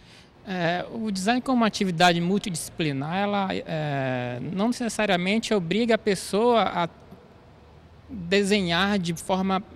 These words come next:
é, é, boa, né? De desenhar de forma, tem a habilidade de desenho. Como o Rafael falou no primeiro bloco, ele, ele citou a questão de basta eu saber me expressar de forma visual,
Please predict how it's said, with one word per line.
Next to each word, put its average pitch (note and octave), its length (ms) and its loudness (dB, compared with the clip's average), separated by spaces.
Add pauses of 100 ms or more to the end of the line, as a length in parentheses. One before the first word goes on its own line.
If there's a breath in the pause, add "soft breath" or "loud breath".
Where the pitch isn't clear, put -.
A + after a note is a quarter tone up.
é, C3 380 -4 (320)
é, B2+ 320 -6 (680)
boa, G#3+ 560 2
né? F3 240 -2
De F#3 120 -4
desenhar E3 360 -4
de G3+ 80 -2
forma, G3 320 -2 (180)
tem A3 100 0
a B3 140 2
habilidade E3 520 -2
de D3+ 60 -4
desenho. C3 500 -4 (320 loud breath)
Como F3+ 240 0 (200)
o D#3 60 2
Rafael D3+ 360 2
falou C3+ 560 -4 (800 loud breath)
no C3 100 -4
primeiro C#3 340 0
bloco, C#3+ 560 -2
ele, D#3+ 340 -2
ele D3+ 180 -2
citou F3 480 0
a F#3 60 0
questão F#3 480 -2
de A#3 280 -2 (280)
basta A3 460 0
eu C4+ 140 2 (120)
saber A3 920 -2
me A#3+ 80 0
expressar G3 800 -2 (340)
de F#3+ 140 -8
forma G3+ 320 -2
visual, F3+ 640 0